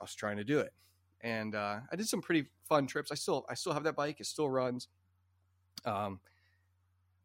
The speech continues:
and I like it. It's just not my off-road bike anymore. Um,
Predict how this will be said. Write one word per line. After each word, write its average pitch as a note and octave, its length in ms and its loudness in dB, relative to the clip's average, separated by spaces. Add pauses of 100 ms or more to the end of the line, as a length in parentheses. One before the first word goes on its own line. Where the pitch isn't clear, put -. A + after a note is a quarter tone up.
(280)
and B2 100 2
I A2+ 40 6
like A2 300 4
it. - 260 -14
It's B2 140 -2
just - 220 0
not A2 160 2
my A2+ 120 2
off-road G2+ 400 -2
bike E2 220 -4
anymore. C#2 380 -10 (420)
Um, G2+ 440 -2